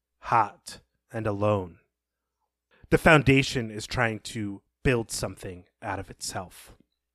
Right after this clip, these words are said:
Again, we return to the building whisperer at work, and this time he's in new construction developments or track housing,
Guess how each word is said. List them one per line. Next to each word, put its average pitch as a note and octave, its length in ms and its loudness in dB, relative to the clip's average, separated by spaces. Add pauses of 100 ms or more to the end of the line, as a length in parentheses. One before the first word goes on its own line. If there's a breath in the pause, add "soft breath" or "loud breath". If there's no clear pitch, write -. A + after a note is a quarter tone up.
(680)
Again, F#3 560 6 (160)
we D3+ 140 4
return C#3+ 420 2
to - 80 -8
the B2 80 -2
building A#2+ 340 0
whisperer G#2+ 640 -2
at G#2 320 -4 (120)
work, G#2 540 -2
and A2+ 380 -2
this D#3+ 180 2
time C#3+ 380 2
he's A#2+ 720 -8
in A#2 340 -2
new C3+ 140 2
construction C3 640 0
developments A2+ 840 -2
or G#2+ 80 -8
track A#2+ 300 0
housing, A2 560 -2